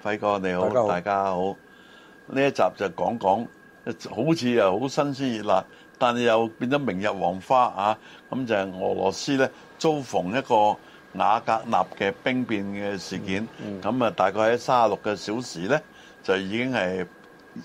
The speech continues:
Speaker 1: 告一段落㗎啦啊，用告一段落啱嘅，
Speaker 2: 嗯。
Speaker 1: 即係再嚟有可能第-，第二餐㗎啦啊。
Speaker 2: 嗯。
Speaker 1: 噉呢個瓦格納呢，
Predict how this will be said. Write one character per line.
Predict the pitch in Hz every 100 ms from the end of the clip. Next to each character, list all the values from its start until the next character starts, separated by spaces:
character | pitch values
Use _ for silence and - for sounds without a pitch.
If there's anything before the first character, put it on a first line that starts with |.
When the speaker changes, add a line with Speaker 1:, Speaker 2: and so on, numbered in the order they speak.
| -
Speaker 1:
告 | 123 143
一 |
段 | 147 104
落 | 98 90
㗎 | 95
啦 | 85
啊， | 92 95 - -
用 | 117
告 | 120 135 160
一 |
段 | 156 113
落 | 110 107
啱 | 123 131 123
嘅， | 98 -
Speaker 2:
嗯。 | 113 104
Speaker 1:
即 | 147
係 | -
再 | 135 135 127
嚟 | 101
有 | 104 120
可 | 147
能 | 104 98
第-， | 110 110 113 90 - -
第 | 110 110
二 | 113
餐 | 117 147 143
㗎 | 120
啦 | 110
啊。 | 98 110 -
Speaker 2:
嗯。 | 101 95
Speaker 1:
噉 | 87 151 175
呢 | 175 170 127 113
個 |
瓦 | 110
格 | 143
納 | 143 127 123
呢， | 151